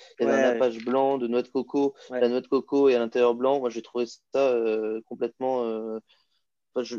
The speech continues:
Speaker 1: je, sans saveur. Euh,
Speaker 2: Ouais,
Speaker 1: et
Speaker 2: j'ai
Speaker 1: voilà.
Speaker 2: trouvé ça plat aussi,
Speaker 1: Il m'a
Speaker 2: un
Speaker 1: pas
Speaker 2: dressage,
Speaker 1: plu,
Speaker 2: euh,
Speaker 1: complètement
Speaker 2: très chiant.
Speaker 1: plat. Voilà, donc, euh,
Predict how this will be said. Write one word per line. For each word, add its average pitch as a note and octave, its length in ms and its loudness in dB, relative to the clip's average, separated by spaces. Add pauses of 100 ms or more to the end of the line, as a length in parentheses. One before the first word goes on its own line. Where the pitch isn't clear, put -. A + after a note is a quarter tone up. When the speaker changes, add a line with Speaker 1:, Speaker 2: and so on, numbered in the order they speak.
Speaker 1:
je, A#2 300 -2
sans - 380 -6
saveur. A#2 440 0 (160)
Euh, B2 60 -16 (180)
Speaker 2:
Ouais, C3+ 320 6
Speaker 1:
et C3 40 6
Speaker 2:
j'ai A#2+ 80 0
Speaker 1:
voilà. A2 100 -4
Speaker 2:
trouvé A#2+ 100 -2
ça B2 160 -2
plat C3+ 300 0
aussi, A#2+ 140 -4
Speaker 1:
Il A#2 40 -6
m'a A#2 60 -2
Speaker 2:
un A2+ 60 -4
Speaker 1:
pas A#2+ 80 -4
Speaker 2:
dressage, A2+ 340 -2
Speaker 1:
plu, A2+ 80 -6
Speaker 2:
euh, G#2+ 160 -6
Speaker 1:
complètement A2 320 -6
Speaker 2:
très C#3 120 2
chiant. B2 280 -2
Speaker 1:
plat. C3 340 -2 (640)
Voilà, A#2+ 320 0 (100)
donc, B2 400 -16
euh, A2 680 -2